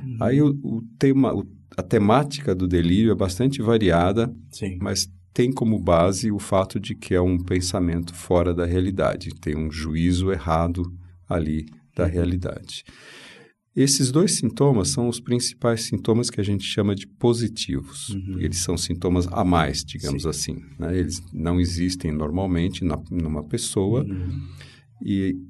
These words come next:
Speaker 2: quando ela desenvolve a doença, principalmente no que nós chamamos de fase aguda ou surto da doença,
Speaker 1: Uhum.
Speaker 2: eles vão ser predominantes, né? Juntamente com esses sintomas, a gente tem outros sintomas positivos,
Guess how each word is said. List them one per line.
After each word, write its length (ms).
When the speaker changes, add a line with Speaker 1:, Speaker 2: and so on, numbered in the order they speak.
Speaker 2:
quando 380
ela 240
desenvolve 580
a 20
doença, 600
principalmente 880
no 100
que 120
nós 200
chamamos 420
de 120
fase 320
aguda 500
ou 220
surto 580
da 160
doença, 640
Speaker 1:
Uhum. 320
Speaker 2:
eles 220
vão 160
ser 340
predominantes, 840
né? 160
Juntamente 640
com 140
esses 300
sintomas, 500
a 60
gente 260
tem 160
outros 320
sintomas 460
positivos, 880